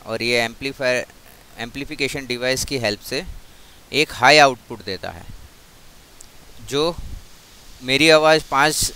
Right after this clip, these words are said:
दस जन तक भी नहीं पहुंच सकती थी, वो हज़ारों के लोगों के सामने पहुंच जाएंगी। So depending upon the capacity of amplifier,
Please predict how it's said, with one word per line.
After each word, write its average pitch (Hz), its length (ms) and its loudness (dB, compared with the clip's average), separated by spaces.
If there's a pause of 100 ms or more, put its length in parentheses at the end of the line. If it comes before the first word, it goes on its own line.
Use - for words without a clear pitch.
(200)
दस 143 200 6
जन 151 180 2
तक 156 180 0 (100)
भी 156 80 -4
नहीं 143 180 2
पहुंच 143 220 -6
सकती 139 340 -8
थी, 139 140 -6
वो 143 240 -6 (760)
हज़ारों 143 360 6
के 151 180 -2
लोगों 135 300 -4
के 139 120 -8
सामने 131 420 -6 (140)
पहुंच 113 240 -2
जाएंगी। 87 340 -8 (840)
So - 260 -10 (100)
depending 156 460 -2
upon 147 360 0 (420)
the 127 100 -4
capacity 139 720 -4
of 135 160 -4 (1160)
amplifier, 131 720 2